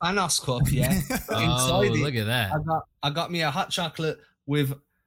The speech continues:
Speaker 1: well, some cocoa with some squirty cream, some marshmallows, some dark chocolate flakes, some white chocolate stars. Yo, this is bomb.
Speaker 3: Hold
Speaker 1: So I
Speaker 3: on,
Speaker 1: just
Speaker 3: hold
Speaker 1: wanna
Speaker 3: on.
Speaker 1: give
Speaker 3: We,
Speaker 1: her a
Speaker 3: we have
Speaker 1: shout
Speaker 3: to
Speaker 1: out.
Speaker 3: address something that you just said because I, I,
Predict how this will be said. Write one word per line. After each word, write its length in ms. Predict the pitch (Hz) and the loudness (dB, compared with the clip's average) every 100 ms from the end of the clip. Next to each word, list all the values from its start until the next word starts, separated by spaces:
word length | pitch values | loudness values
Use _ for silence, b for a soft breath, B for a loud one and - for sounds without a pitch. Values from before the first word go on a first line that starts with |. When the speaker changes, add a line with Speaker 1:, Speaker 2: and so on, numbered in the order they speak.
| _ - | _ -6
Speaker 1:
well, 180 | 135 123 | -2 0
some 200 | 139 131 | 0 0
cocoa 540 | 170 196 - 156 151 b b | 0 0 0 0 -2 b b
with 560 | - 131 143 143 131 - | -8 -2 0 2 -2 -2
some 560 | - 147 139 131 120 - - | -2 0 0 -2 -6 -10 -8
squirty 420 | - 185 185 175 | -6 -2 -2 -2
cream, 400 | 170 160 151 147 - | -4 -4 -4 -6 -8
some 520 | - 147 135 131 104 - | -6 -4 -4 -6 -10 -10
marshmallows, 800 | 135 156 160 - 156 151 147 - | -6 -4 -4 -4 -4 -4 -2 -4
some 160 | 127 | -4
dark 280 | 120 156 151 | -6 -6 -4
chocolate 420 | - 151 - 151 | -4 -6 -6 -10
flakes, 460 | - 143 143 139 - | -8 -6 -6 -6 -6
some 220 | 131 120 | -4 -4
white 200 | 135 147 | -4 -6
chocolate 440 | - 143 - 135 - | -6 -8 -8 -10 -8
stars. 460 | - 143 139 131 | -6 -4 -4 -6
Yo, 120 | 139 | -6
this 220 | 135 143 151 | -6 -6 -6
is 80 | 110 104 - | -8 -12 -8
bomb. 320 | 113 123 135 - | -6 -6 -8 -2
Speaker 3:
Hold 160 | 156 147 | 0 2
Speaker 1:
So 40 | |
I 40 | |
Speaker 3:
on, 40 | 131 | 2
Speaker 1:
just 40 | |
Speaker 3:
hold 120 | 143 | 2
Speaker 1:
wanna 120 | 131 113 | 2 0
Speaker 3:
on. 40 | |
Speaker 1:
give 120 | 120 | -2
Speaker 3:
We, 60 | 135 | -2
Speaker 1:
her 40 | |
a 20 | 143 | 0
Speaker 3:
we 80 | |
have 120 | 151 160 | 0 0
Speaker 1:
shout 40 | |
Speaker 3:
to 40 | 156 | -2
Speaker 1:
out. 40 | |
Speaker 3:
address 280 | 131 120 131 | 0 0 0
something 320 | - 123 120 | 0 0 -2
that 100 | 110 | -4
you 120 | 110 101 | -4 -2
just 200 | 107 - | -2 -2
said 180 | 107 | -4
because 180 | 98 - | -6 -4
I, 160 | 107 104 - | -4 -4 -6
I, 160 | 104 98 | -6 -6